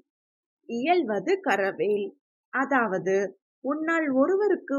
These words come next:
உதவ முடியுமானால் ஒலிக்காமலும் ஒளிவு மறைவு இல்லாமலும்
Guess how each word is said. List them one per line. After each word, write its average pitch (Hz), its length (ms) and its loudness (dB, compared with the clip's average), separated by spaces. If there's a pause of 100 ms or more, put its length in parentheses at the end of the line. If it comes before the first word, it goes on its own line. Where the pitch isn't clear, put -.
(100)
உதவ 320 360 -2
முடியுமானால் 214 960 0 (540)
ஒலிக்காமலும் 247 880 2 (480)
ஒளிவு 320 460 2
மறைவு 240 440 0
இல்லாமலும் 233 720 0